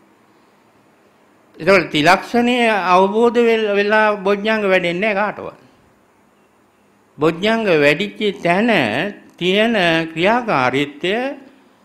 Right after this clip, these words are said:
ප-, අ, පංචස්කන්ධයේ,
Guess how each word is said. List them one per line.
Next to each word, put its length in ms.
ප-, 320
අ, 120
පංචස්කන්ධයේ, 1000